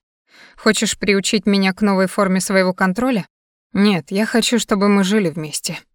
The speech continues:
«Ну уж нет», отдёрнула свою руку от его руки я, хотя мне и далось это с невероятным душевным усилием.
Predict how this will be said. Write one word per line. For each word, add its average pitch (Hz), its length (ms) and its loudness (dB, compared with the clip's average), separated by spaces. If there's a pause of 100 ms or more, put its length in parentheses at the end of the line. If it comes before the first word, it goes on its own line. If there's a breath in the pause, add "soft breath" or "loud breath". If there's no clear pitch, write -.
(520)
«Ну 240 260 4
уж - 180 -4
нет», - 360 -4 (480)
отдёрнула 180 580 -2
свою 180 300 0
руку 196 220 -2
от 180 140 -2
его 175 220 -4
руки 175 240 -6
я, 202 280 -2 (340 soft breath)
хотя 226 320 0
мне 240 240 2
и 240 140 -2
далось 226 460 0
это - 160 -10
с - 100 -8
невероятным 185 680 -2
душевным 170 500 -4
усилием. 151 520 -10